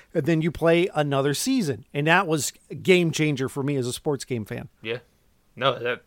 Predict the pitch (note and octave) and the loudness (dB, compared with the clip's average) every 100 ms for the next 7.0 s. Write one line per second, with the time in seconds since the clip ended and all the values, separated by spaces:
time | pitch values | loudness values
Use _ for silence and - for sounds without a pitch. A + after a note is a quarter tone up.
0 | - D3+ D3 D#3 C3+ E3 D#3 B2 C3+ C3+ | -8 2 6 6 6 4 4 2 4 4
1 | A#2+ A2 _ _ _ _ _ _ _ A#2 | 4 0 _ _ _ _ _ _ _ 0
2 | A2 A2 C3+ D3 C3+ C3+ - C3 C#3+ C#3 | 0 4 4 2 -2 -6 -4 -4 -4 -2
3 | C#3 B2 A2 G2 G2+ - G2+ G2 F#2+ G2 | -2 0 -2 -2 -4 -4 -6 -6 -8 -10
4 | F#2+ F#2 F2+ G2 G2 - - G2+ G2 G2 | -14 -16 -10 -8 -8 -12 -14 -12 -10 -10
5 | F#2+ G2 F#2 F2+ F2 - - - - _ | -10 -10 -10 -12 -14 -16 -20 -20 -20 _
6 | _ _ _ G#2 F#2 F2+ - G2 A#2 B2+ | _ _ _ -16 -14 -12 -10 -8 -6 -4